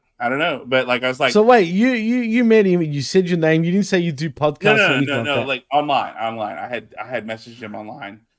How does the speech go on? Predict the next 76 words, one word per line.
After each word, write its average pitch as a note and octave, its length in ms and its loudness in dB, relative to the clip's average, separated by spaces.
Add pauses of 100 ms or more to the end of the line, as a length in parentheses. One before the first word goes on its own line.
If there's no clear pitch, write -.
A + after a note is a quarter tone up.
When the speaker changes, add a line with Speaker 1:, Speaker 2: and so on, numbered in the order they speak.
(160)
Speaker 2:
Oh, B2 80 -4
Speaker 1:
Uh, B2+ 380 4
Speaker 2:
okay, G#2+ 320 -6
all G#2+ 80 -4
Speaker 1:
and, C3+ 200 -2
Speaker 2:
right. - 40 -2 (160)
Speaker 1:
and, A3 80 -10
but B3 200 4
he C#4 120 -2
called C4+ 240 -4
me B3 80 -4
out C#4 120 0
on C4 60 -6
my G#3+ 120 -2
bullshit D#3+ 500 -6
because D3 280 -8
it D#3 140 -12
was E3+ 120 -8
bullshit. F3 440 -8 (420)
Because, D#3 320 -2
like, D3+ 240 -2
I D#3+ 80 6
was D#3 100 -4
saying F3 220 -6
something D#3 240 -10
nice F3 180 -6
about D#3+ 160 0
him, C#3+ 80 -4
and C3 100 -12
then C3 100 -8
I B2 60 -2
also B2+ 220 -6
said A#2+ 180 -14
something A#2+ 260 -16
negative A#2 340 -14
way A2+ 100 -10
back. A#2+ 360 -4 (260)
But G3+ 80 6
Speaker 2:
I A3+ 40 8
Speaker 1:
it A#3 40 6
was A3 80 6
Speaker 2:
hate D#3+ 60 4
Speaker 1:
a D3 40 -4
Speaker 2:
when C#3+ 140 0
they B2+ 60 2
Speaker 1:
couple A#2 100 -2
Speaker 2:
do - 80 -4
Speaker 1:
years G#2+ 120 -2
Speaker 2:
that, A2 220 -6
right. A2+ 320 -8
Speaker 1:
it, G3 240 0
but C#4 300 4
no, B3 280 2
I A#3+ 100 -2
mean, A3+ 160 -2
it's, A#3+ 300 -4
it's G3+ 180 -4
fair. A3+ 360 -4
And C#3+ 140 -8
I D3+ 40 -4
said, E3 200 -6
"Look, F3+ 260 -4
I'm D3 100 -6
gonna D#3 120 -8
be D3+ 100 -8
honest D3+ 240 -4
with F3 100 -16
you. G3+ 140 -12
I C#3+ 60 -4
was A#2+ 160 -8
starting C#3 340 -6
in C#3+ 100 -8
wrestling, D3+ 380 -8
and B2 100 -6
I B2 60 0
was A#2+ 120 -6